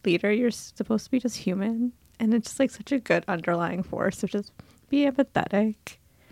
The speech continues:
talk to people, treat people the way you wanna be treated. And for me, that was, like, a small moment of, like,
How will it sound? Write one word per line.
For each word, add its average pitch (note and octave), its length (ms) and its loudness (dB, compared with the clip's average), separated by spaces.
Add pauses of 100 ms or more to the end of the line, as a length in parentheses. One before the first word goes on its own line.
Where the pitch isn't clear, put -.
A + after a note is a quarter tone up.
(240)
talk - 240 -4
to G#3 100 -4
people, G#3+ 580 2 (100)
treat A3+ 320 0
people A3+ 280 0
the A#3 60 2
way G#3+ 100 2
you A#3 140 2
wanna G#3+ 160 0
be A3 120 0
treated. G3 560 0 (480)
And F3+ 540 0 (480)
for C4+ 120 6
me, B3+ 120 12
that G3+ 140 10
was, F#3 100 8
like, E3 140 -2
a E3 40 -12
small D3+ 300 -2
moment F#2+ 400 -6
of, F3+ 140 -8
like, - 200 -6